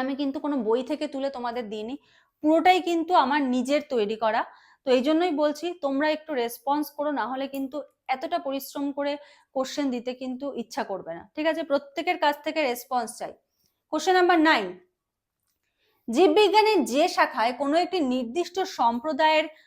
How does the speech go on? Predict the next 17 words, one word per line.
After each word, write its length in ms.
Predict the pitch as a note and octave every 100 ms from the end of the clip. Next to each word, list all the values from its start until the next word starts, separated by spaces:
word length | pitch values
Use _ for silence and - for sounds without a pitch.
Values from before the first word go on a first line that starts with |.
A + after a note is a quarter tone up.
| _ _ -
অন্তর্ভুক্ত 840 | C4+ D4 D4+ G#4 D#4+ D#4+ D#4+ - G#3+ C4 F#4+ - _ A3 G3+
জীব 220 | D4+ G#4 F#4+ -
সমূহ 360 | B3+ B3+ D4+ - F#3+ - _ - D#4+
ও 20 | C#4 - - _ _ _ _ _ _ _ _ _ _ _ _ _ _ _ _ _ _ _ _ -
সেই 280 | F#4 F4+ G#4
অঞ্চলের 360 | G4 F4 F#4+ G4 G4
পরিবেশের 480 | C4+ C#4+ E4 F4 F4+ -
সম্পর্কে 480 | C4 B3 D4+ D4+ E4 D4
আলোচনা 340 | A#3+ B3+ C4+ C#4 B3+
করা 180 | C4 C4+
হয়, 180 | B3+ A3 -
তাকে 280 | A#3+ B3 F4 C4+
বলে 220 | A3 F#3+ C4+ - _ _ -
সিস্টেম 480 | - F#4 F#4 G4+ G#4 D#4+ C4+
ইকোলজি, 440 | B3+ B3+ B3+ D4+ C#4+
মাইক্রোবিয়াল 540 | A3 G#3+ D4 C4+ D#4+ D#4 D4+
ইকোলজি, 380 | D4+ C#4+ C4